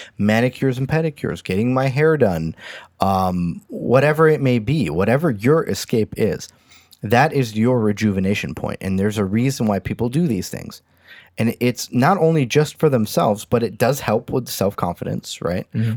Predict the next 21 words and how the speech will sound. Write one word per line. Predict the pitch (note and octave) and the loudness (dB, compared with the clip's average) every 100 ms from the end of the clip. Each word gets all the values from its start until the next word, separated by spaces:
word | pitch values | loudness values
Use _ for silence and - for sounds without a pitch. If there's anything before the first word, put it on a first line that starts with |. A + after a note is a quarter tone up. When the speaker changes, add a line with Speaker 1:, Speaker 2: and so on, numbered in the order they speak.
| A2 | 0
Speaker 1:
Whatever | A2 G#2 | 2 2
it | G#2+ | -2
may | E2+ | -2
be, | G2 F#2+ | -4 -4
physical | - F#2 - D#2+ | -6 -8 -8 -6
fitness, | - - A2+ - - | -4 -2 -4 -6 -8
uh, | - A#1+ - | -6 -6 -6
appearance, | - A#2 A#2 A2+ - | -4 -2 0 -2 -4
grooming, | A2+ A2 A2 G#2+ G#2 - - - _ _ - | -4 -2 0 -2 -4 -14 -20 -20 _ _ 0
um, | G#2 G2+ F#2+ F#2 E2 _ _ _ _ - | 2 2 0 -4 -6 _ _ _ _ -8
vacations, | A2 A2+ - C3 - B2 A#2 - - | -2 0 0 -2 0 0 -2 -6 -16
uh, | - - - | -14 -12 -12
it | - - - - - _ _ - | -12 -14 -12 -12 -14 _ _ -4
has | A2 D#3+ D#3+ | 2 2 4
a | |
lot | D3+ D3 | 2 2
to | C3 | 0
do | A#2+ | 0
with | A2 | 2
mental | F#2+ G2 C#3 | 0 -2 0
health. | D3 F#3+ - | 0 0 -4